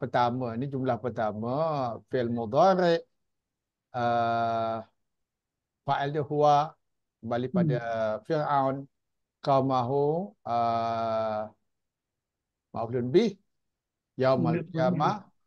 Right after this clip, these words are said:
Speaker 1: uh, menjadikan dia punya,
Speaker 2: Maf'ul.
Speaker 1: apa?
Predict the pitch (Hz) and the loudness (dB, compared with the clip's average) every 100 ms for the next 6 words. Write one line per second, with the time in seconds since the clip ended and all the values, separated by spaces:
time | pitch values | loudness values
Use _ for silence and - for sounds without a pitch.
0 | - 113 113 110 110 113 120 113 120 104 | -8 -4 -2 -4 -4 -4 -4 -4 -6 -6
1 | 117 120 101 117 113 110 107 107 101 - | -4 -4 -8 -8 -6 -6 -8 -8 -10 -16
2 | - _ 143 147 190 165 165 170 | -20 _ -8 -8 -6 -6 -4 -6